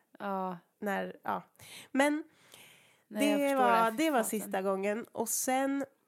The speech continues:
Speaker 2: så har vi kunnat haft kul.
Speaker 1: Vi brukar ha jäkligt roligt ändå.
Speaker 2: Ja.
Speaker 1: Vi brukar alltid dansa så jäkla mycket.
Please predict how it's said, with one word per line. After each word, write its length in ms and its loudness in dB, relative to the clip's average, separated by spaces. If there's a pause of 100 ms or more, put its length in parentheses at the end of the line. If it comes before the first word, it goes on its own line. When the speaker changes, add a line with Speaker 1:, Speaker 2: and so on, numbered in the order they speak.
(540)
Speaker 2:
så 580 0 (640)
har 140 2
vi 140 0
kunnat 260 -4
haft 160 -14
kul. 440 -6 (760)
Speaker 1:
Vi 160 -2
brukar 400 -2
ha 100 0
jäkligt 340 -6
roligt 340 -8
ändå. 140 0
Speaker 2:
Ja. 240 4
Speaker 1:
Vi 120 2
brukar 240 -2
alltid 200 -4
dansa 440 -4
så 100 -4
jäkla 240 -8
mycket. 260 -10